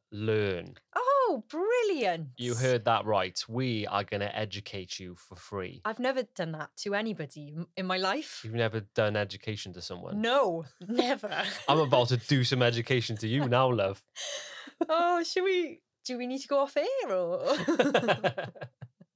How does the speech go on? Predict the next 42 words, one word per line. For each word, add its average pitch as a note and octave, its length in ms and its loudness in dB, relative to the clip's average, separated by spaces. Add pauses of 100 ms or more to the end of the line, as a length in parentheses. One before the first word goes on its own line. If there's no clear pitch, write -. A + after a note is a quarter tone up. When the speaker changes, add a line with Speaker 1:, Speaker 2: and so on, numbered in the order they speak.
(160)
Speaker 1:
So, B3+ 1040 2
Amy E3+ 260 4
said D#3 260 4
we C3+ 80 2
got C3+ 240 2
ten E3 360 2
podcasts, C3 580 2
all C#3 200 4
with B2+ 120 2
a A#2 60 0
different A2 340 -2
theme. G2+ 520 -2
Speaker 2:
Wicked. E3 240 -4
Speaker 1:
Amy D3 300 4
came A#2+ 260 2
up G2 100 0
with G#2 100 -4
this G2+ 140 -2
idea. F#2 320 0
I - 20 -2
thought G2 200 -6
it F#2+ 40 -6
was F#2 140 -8
genius. A2 840 -2 (120)
Speaker 2:
'Cause - 180 -8
I D#3 120 -6
am. D3+ 380 -12 (160)
Speaker 1:
Um, G#2 260 0
you G#2+ 140 -6
are E2+ 160 -6
a - 20 -16
genius, - 440 -10
Speaker 2:
Mm-hmm. G#3 80 -6
Speaker 1:
babes. F#3+ 400 -6
So - 180 0
the B2 120 0
first F3+ 600 0 (420)
episode A#2 760 0
is F#2+ 540 -2 (200)
Myths A2+ 680 0 (240)
and F#2+ 380 -4
Legends. F#2 1040 -2